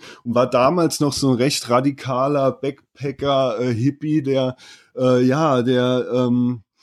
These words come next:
völlig, völlig vereinnahmt war von der Idee, dass alle Menschen auf der Erde Freunde sind. Und dann wollte ich tatsächlich, mein Name Benjamin ist ja jüdisch, hebräisch und, ähm,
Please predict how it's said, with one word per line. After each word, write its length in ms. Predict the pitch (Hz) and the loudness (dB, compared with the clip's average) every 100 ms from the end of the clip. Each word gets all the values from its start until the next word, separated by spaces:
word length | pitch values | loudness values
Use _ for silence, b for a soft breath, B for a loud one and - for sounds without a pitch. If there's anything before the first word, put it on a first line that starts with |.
| b b _ | b b _
völlig, 500 | - 131 147 147 - | -2 2 2 0 -4
völlig 460 | - 135 139 143 - | -4 0 0 0 -4
vereinnahmt 640 | 147 107 127 151 143 135 | -4 0 0 0 0 0
war 160 | 127 131 | 0 0
von 220 | 131 135 | 0 0
der 80 | 131 | 2
Idee, 360 | 127 117 131 139 | 2 2 0 2
dass 140 | 127 | 0
alle 240 | 101 131 135 | 0 0 2
Menschen 360 | 131 139 - | 2 0 -2
auf 160 | 131 123 | -2 -2
der 120 | - 110 | 0 2
Erde 240 | 131 127 | 2 0
Freunde 420 | - 120 151 175 | -2 0 2 2
sind. 220 | 117 117 151 | 2 0 0
Und 120 | 131 | -2
dann 160 | 131 | -2
wollte 220 | 131 165 190 | -2 -2 -2
ich 100 | - | -4
tatsächlich, 800 | 147 151 180 - 123 113 - - | -4 -2 -2 0 0 0 -4 -8
mein 280 | 127 127 135 | -2 0 2
Name 360 | 131 156 170 | 2 2 0
Benjamin 480 | 135 135 165 160 156 | 0 0 0 0 -2
ist 160 | 131 - | -4 -2
ja 160 | 135 117 | -2 -4
jüdisch, 440 | 123 160 165 160 | -6 -6 -6 -8
hebräisch 560 | 131 - 120 143 156 - B B B - _ _ _ | -10 -8 -4 -2 -2 -6 B B B -20 _ _ _
und, 500 | 123 120 117 117 - | 2 4 4 2 0
ähm, 520 | 113 113 113 113 117 | -2 0 2 2 0